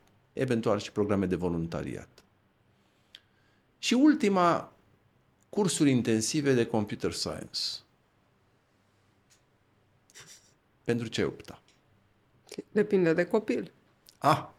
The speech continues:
Speaker 1: hai să
Speaker 2: Da.
Speaker 1: vedem.
Speaker 2: Cred că la Maria clar ar fi muzica.
Speaker 1: Muzică și doar muzică.
Speaker 2: Da, ar fi foarte fericită. Um, iar Irina, probabil,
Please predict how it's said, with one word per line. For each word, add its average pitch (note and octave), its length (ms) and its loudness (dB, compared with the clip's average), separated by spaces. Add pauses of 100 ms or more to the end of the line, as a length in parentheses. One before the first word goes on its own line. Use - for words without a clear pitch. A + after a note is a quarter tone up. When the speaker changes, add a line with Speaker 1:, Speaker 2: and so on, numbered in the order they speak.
(720)
Speaker 1:
hai A2 220 2
să E3+ 140 4
Speaker 2:
Da. F3+ 100 4
Speaker 1:
vedem. G3+ 220 2 (760)
Speaker 2:
Cred D#3 260 -2
că - 160 -4
la E3+ 520 2
Maria F3+ 480 2
clar G#3+ 380 2
ar C#3 100 2
fi - 160 -8
muzica. D3+ 680 -2 (1200)
Speaker 1:
Muzică G#2+ 380 2
și G2+ 180 -4
doar F2+ 240 0
muzică. D#2+ 600 -4
Speaker 2:
Da, D3 300 0 (480)
ar D3+ 120 -6
fi E3 160 -10
foarte D3 380 0
fericită. D#3+ 800 2 (800)
Um, D#3 680 -2
iar F#3 220 0
Irina, C4 460 2
probabil, B3 840 0